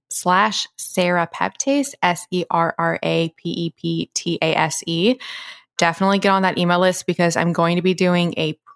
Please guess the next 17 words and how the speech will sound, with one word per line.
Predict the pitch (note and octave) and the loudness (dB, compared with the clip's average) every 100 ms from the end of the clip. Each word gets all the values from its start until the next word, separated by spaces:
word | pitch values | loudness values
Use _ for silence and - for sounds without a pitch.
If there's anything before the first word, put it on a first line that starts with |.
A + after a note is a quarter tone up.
| - | -4
pre-order | F#3 F#3 F#3+ G3 | 0 2 2 0
special. | F#3+ - F3 - F#3+ F#3+ - - - - - _ - | 0 0 0 2 2 0 -4 -18 -20 -20 -20 _ -4
So | - | 0
the | F#3+ | 2
price | F#3+ F3+ E3+ | 2 2 2
basically | E3 - F3+ | 0 0 0
probably | E3+ - E3+ E3 E3+ | 0 0 0 2 2
won't | D#3+ D#3+ - | 2 2 0
ever | E3 | -2
be | D#3+ E3 | 0 0
that | E3 E3+ | 2 2
low | E3 | 2
again. | E3 D#3+ D#3+ A#3+ D4 - | 2 2 4 4 2 2
And | F3+ F3+ F3 E3+ - | 2 2 2 -2 0
we | F#3 F3 | 2 4
already | E3+ F#3 | 4 4
have | F#3+ F3 E3+ E3 | 2 2 2 0